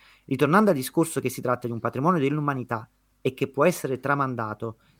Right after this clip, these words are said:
è un'arte che può entrare nelle mani di chiunque, che siano polacchi, che siano i giapponesi che abbiamo già nominato, eh, che siano milanesi, che siano marocchini, chiunque può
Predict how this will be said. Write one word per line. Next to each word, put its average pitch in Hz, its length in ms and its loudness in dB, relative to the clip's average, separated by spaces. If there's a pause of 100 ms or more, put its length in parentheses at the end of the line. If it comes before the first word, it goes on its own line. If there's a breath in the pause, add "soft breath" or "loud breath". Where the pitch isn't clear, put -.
(140)
è 185 120 4
un'arte 156 440 0
che - 100 -10
può - 140 -10
entrare 127 380 -4
nelle 135 180 -4
mani 151 220 -2
di 120 80 -12
chiunque, 131 560 -6 (140)
che 120 100 -6
siano 113 320 -8
polacchi, 135 520 2
che - 140 -12 (320)
siano 120 280 -4
i 131 80 -4
giapponesi 120 420 -2
che - 80 -4
abbiamo 110 280 -6
già 110 140 -2
nominato, 131 540 2 (280 loud breath)
eh, 123 120 -2
che - 100 -2
siano 123 240 -2
milanesi, 120 540 0
che 127 80 0
siano 120 240 -6
marocchini, 120 500 -4
chiunque 208 800 0 (340 soft breath)
può 165 360 6